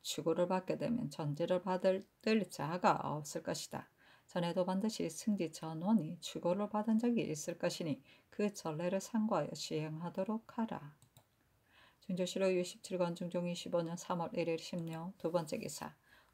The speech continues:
헌부가 아뢰기를 오늘은 바로 제기하는 날입니다. 이를 아뢰기는 어려우나 다만 승지들을 추구한다는 전지가 이미 하달되었고 명소가 있으므로 와서 아뢰니다.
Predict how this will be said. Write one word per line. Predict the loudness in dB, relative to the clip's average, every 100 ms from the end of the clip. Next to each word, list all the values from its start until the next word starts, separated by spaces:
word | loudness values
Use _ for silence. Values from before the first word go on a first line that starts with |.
| -4
헌부가 | -4 -2 0 2 0 -2
아뢰기를 | -4 -4 -6 -6 -8 -14 -20 _ 0
오늘은 | 2 2 0 2
바로 | 4 4 4
제기하는 | 0 0 0 2 2 2 0 2 2
날입니다. | 2 0 -2 -2 -4 -6 -12 _ _ _ 0
이를 | 4 4 6
아뢰기는 | 4 4 6 8 8
어려우나 | 4 -2 0 0 0 -4 -8
다만 | -6 -2 2 2 2 -2 -12 -20 _
승지들을 | 0 4 6 6 6 4
추구한다는 | 0 0 0 2 6 6 6 0
전지가 | -4 -4 -2 0 2
이미 | 2 0 0 0
하달되었고 | -2 -6 -4 4 4 4 2 2 2 -2 -4 -8 -20 -20 _
명소가 | -6 -6 -4 0 0
있으므로 | 0 0 2 2 2 0
와서 | -4 -8 -2
아뢰니다. | -2 0 -6 -8 -14